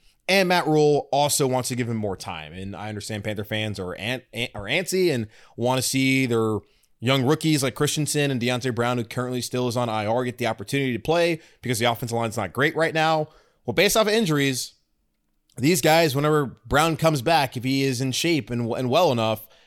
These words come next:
he'll get an opportunity. Christensen will certainly get opportunities over the next couple of weeks, but left tackle,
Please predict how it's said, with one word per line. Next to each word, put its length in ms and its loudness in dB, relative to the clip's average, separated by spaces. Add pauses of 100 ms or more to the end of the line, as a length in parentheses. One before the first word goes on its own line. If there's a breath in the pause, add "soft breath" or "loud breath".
(100)
he'll 180 4
get 60 6
an 100 4
opportunity. 480 2
Christensen 460 0
will 80 2
certainly 280 0
get 80 2
opportunities 580 -2
over 120 0
the 100 -2
next 220 -4
couple 260 -2
of 60 0
weeks, 240 0
but 100 -6
left 220 0
tackle, 500 -2